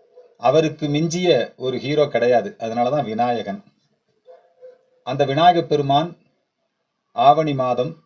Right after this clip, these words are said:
சுக்கிலபட்சம் சதுர்த்தி திதியிலே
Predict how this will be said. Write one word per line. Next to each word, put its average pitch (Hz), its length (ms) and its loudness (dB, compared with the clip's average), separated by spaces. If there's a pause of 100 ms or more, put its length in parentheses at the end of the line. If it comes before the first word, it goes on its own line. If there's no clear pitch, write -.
(240)
சுக்கிலபட்சம் 131 840 -4 (920)
சதுர்த்தி 147 460 -2
திதியிலே 131 520 -4